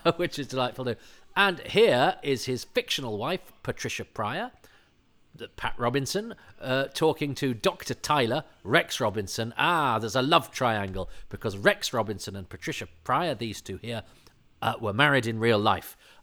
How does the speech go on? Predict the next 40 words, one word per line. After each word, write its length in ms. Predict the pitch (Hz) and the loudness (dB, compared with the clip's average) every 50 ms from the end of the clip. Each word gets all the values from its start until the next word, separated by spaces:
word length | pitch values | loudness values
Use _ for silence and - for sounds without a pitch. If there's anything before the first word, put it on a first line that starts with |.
| - | -8
Uh, 220 | - 107 104 110 117 - | -2 0 2 2 0 0
and 280 | - 113 117 113 104 - | -2 -2 -2 -2 -4 -8
l-, 380 | - 104 107 110 120 131 139 - | -10 -8 -4 -4 -2 -2 -2 0
as 240 | - 156 170 143 - | 2 2 2 2 2
with 200 | 123 110 95 - | -2 -4 -4 -4
Laurie, 420 | 107 110 123 120 120 117 117 104 - - - - - - | 0 0 2 2 4 2 0 0 -4 -10 -20 -16 -8 -4
I 220 | 120 117 117 113 | -4 -2 0 -2
hear 300 | 101 - - 135 131 117 | -2 -2 0 0 0 0
from 260 | - - - 98 90 - - | 0 -2 -6 -12 -12 -12 -6
Pat, 360 | - - 113 - - - - - _ _ _ _ - | -2 -2 -2 -2 -4 -16 -16 -18 _ _ _ _ -10
uh, 140 | - 98 92 87 - | -8 -8 -8 -8 -8
every 280 | 120 107 98 101 95 95 | -8 -8 -6 -6 -6 -4
year 260 | 92 92 92 90 92 - - | -4 -4 -4 -4 -6 -10 -14
at 220 | 110 - - - - | -16 -14 -14 -12 -6
Christmas, 540 | - 185 170 - - 185 165 143 - - - _ - _ _ - | -4 -2 -2 -2 -4 -6 -6 -6 -6 -8 -12 _ -20 _ _ -16
because 280 | - - - 110 92 | -14 -10 -8 -8 -8
I 80 | 104 101 | -8 -8
had 140 | 92 101 92 | -8 -10 -12
the 60 | 98 | -10
pleasure 320 | - - 120 101 104 101 | -8 -6 -6 -6 -6 -8
of 80 | 95 87 | -8 -8
interviewing 400 | 101 92 - - 98 98 92 92 | -8 -10 -10 -10 -10 -10 -8 -8
Rex 280 | 98 98 - - - | -10 -12 -12 -14 -14
and 100 | 95 90 | -14 -14
Pat 240 | - - 101 95 - | -12 -12 -12 -12 -12
at 120 | - - - | -14 -14 -10
home. 320 | - 123 127 135 131 120 - - - - - - - - | -6 -4 -2 -2 -4 -4 -8 -16 -20 -20 -20 -20 -20 -16
Uh, 340 | - 147 - 151 143 - - | -16 -16 -16 -16 -10 -2 0
uh, 140 | 156 143 139 - 135 131 - - - | 2 2 0 -2 -6 -12 -14 -6 0
Pat 240 | - 202 202 - | 0 0 2 2
and 140 | 175 160 160 | 0 0 2
Laurie 260 | 170 170 160 143 143 - - | 2 2 2 2 0 0 -2
actually 380 | 165 - - - - 156 143 | -2 -2 -4 -6 -4 -2 2
live 260 | 139 139 139 123 117 | 4 4 4 4 2
within 260 | 120 135 123 127 123 120 | 0 0 0 0 0 -2
five 360 | - - 127 123 117 98 117 | 0 0 2 2 2 0 0
minutes 320 | 113 101 - - - - | -2 -4 -4 -6 -10 -10
of 80 | 87 92 | -10 -10
each 200 | 98 - - - | -10 -10 -10 -10
other, 220 | 95 85 87 82 | -10 -10 -12 -12